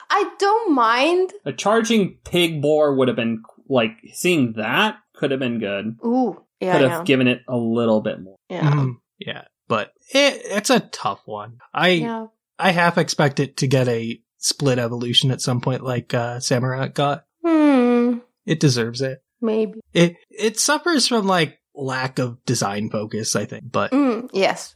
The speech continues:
Speaker 3: and I, I think a split evolution, <laughs> a regional evolution will fix that at some point, hopefully.
Speaker 2: Mm-hmm.
Speaker 3: Uh, but anyway, I'll
Speaker 1: We will
Speaker 3: continue with the
Speaker 1: see.
Speaker 3: email.
Speaker 1: Mm-hmm.
Speaker 3: I, I think personally that if he was a fire dark type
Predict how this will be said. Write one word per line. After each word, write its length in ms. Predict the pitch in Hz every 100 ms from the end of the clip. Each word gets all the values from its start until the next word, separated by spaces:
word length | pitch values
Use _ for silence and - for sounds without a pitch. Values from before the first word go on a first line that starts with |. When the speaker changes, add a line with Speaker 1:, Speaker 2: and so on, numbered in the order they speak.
| -
Speaker 3:
and 180 | 151 147
I, 180 | 143 -
I 120 | 143
think 260 | 139 175 151
a 180 | 143 139
split 340 | 131 - 143 131
evolution, 520 | 123 127 135 131 - - 185
<laughs> 220 | 156 -
a 180 | 151 147
regional 480 | 147 160 143 147 139
evolution 540 | 135 135 135 131 139
will 120 | 131 131
fix 260 | 143 135
that 180 | - 139
at 120 | -
some 200 | - 151
point, 220 | 147 156 156
hopefully. 380 | 160 160 165 175 -
Speaker 2:
Mm-hmm. 240 | 151 131 123
Speaker 3:
Uh, 220 | 110 110 -
but 320 | 110 104 - - -
anyway, 320 | 151 127 104 -
I'll 100 | 233
Speaker 1:
We 40 | 220
will 80 | 214
Speaker 3:
continue 240 | 185 233 226
with 100 | -
the 60 |
Speaker 1:
see. 100 | 185
Speaker 3:
email. 360 | 180 117 117 131 _ -
Speaker 1:
Mm-hmm. 240 | 226 214 330
Speaker 3:
I, 240 | 214 190 _ -
I 120 | 254
think 200 | 294 254
personally 640 | - 262 - 120 110 113 131 _ -
that 100 | 139
if 180 | 156 156
he 140 | 202
was 220 | 208 196 143
a 120 | 117
fire 300 | 175 220 202
dark 280 | 156 170 -
type 260 | 120 107